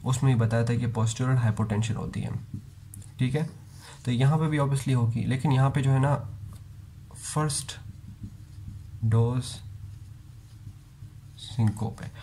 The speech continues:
अल्फा वन ब्लॉकर्स में majority में first dose syncope होता है। First dose syncope का क्या मतलब है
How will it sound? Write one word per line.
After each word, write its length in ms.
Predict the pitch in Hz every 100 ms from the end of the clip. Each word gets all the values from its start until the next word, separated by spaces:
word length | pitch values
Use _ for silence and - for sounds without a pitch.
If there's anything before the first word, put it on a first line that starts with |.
| - - 113
अल्फा 240 | 113 113
वन 140 | 120
ब्लॉकर्स 420 | 123 120 127 135 131
में 140 | 135
majority 420 | 120 107 107 120 143
में 220 | 139 139 - -
first 220 | 135 -
dose 240 | 123 - - -
syncope 380 | 110 98 104 98
होता 220 | - -
है। 120 | - - - - - - - - -
First 220 | 120 113
dose 200 | 117 -
syncope 500 | - - 107 131 127
का 60 | 135
क्या 160 | 123
मतलब 300 | 117 113 113
है 140 | 117